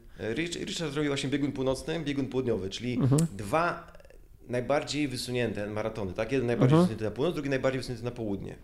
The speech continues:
Speaker 1: Już niżej na południe nic nie ma żadnego maratonu.
Speaker 2: Mhm.
Speaker 1: Oprócz tego robi wulkanomaraton, jest to na pustyni Antacama.
Speaker 2: Gdzie to jest w
Speaker 1: Y,
Speaker 2: ogóle?
Speaker 1: to jest Chile, tak? To jest chyba tam
Speaker 2: Okej.
Speaker 1: około pięciu tysięcy, zjeżdżasz na dół na cztery tysiące albo z czterech na trzy.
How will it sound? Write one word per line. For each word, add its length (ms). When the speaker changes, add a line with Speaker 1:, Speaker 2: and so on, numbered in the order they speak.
Speaker 1:
Już 180
niżej 180
na 80
południe 240
nic 200
nie 80
ma 60
żadnego 200
maratonu. 280
Speaker 2:
Mhm. 260
Speaker 1:
Oprócz 300
tego 200
robi 160
wulkanomaraton, 920
jest 200
to 80
na 180
pustyni 320
Antacama. 580
Speaker 2:
Gdzie 160
to 100
jest 120
w 40
Speaker 1:
Y, 20
Speaker 2:
ogóle? 240
Speaker 1:
to 60
jest 140
Chile, 340
tak? 220
To 100
jest 120
chyba 140
tam 160
Speaker 2:
Okej. 380
Speaker 1:
około 160
pięciu 260
tysięcy, 600
zjeżdżasz 580
na 80
dół 100
na 60
cztery 240
tysiące 240
albo 120
z 20
czterech 240
na 60
trzy. 200